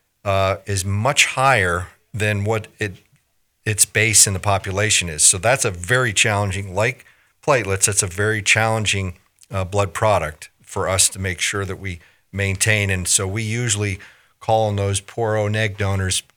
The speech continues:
uh, pretty, we lean on 'em pretty hard because of the need.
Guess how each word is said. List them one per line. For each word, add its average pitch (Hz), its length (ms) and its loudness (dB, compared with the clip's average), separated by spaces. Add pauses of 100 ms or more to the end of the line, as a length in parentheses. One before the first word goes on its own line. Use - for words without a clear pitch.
(120)
uh, 101 140 0
pretty, 107 280 -2
we 104 140 -2
lean 117 220 0
on 110 140 4
'em 92 80 0
pretty 104 260 0
hard 95 340 4
because 87 480 -2 (400)
of 92 160 -4
the 95 80 0
need. 92 380 -2